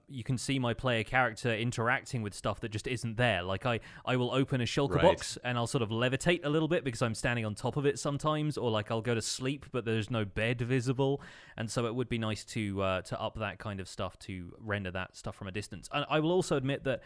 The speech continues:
Speaker 1: having not played around with this snapshot at all because I saw it was just technical changes and I figured I wasn't gonna make a video on it, I didn't really look into it too much.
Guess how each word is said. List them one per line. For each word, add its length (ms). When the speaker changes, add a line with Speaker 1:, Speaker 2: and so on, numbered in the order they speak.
Speaker 1:
having 300
not 180
played 220
around 280
with 160
this 140
snapshot 480
at 120
all 180
because 260
I 80
saw 180
it 60
was 100
just 180
technical 380
changes 400
and 100
I 60
figured 340
I 100
wasn't 240
gonna 100
make 160
a 40
video 300
on 100
it, 140
I 80
didn't 220
really 200
look 200
into 240
it 100
too 160
much. 260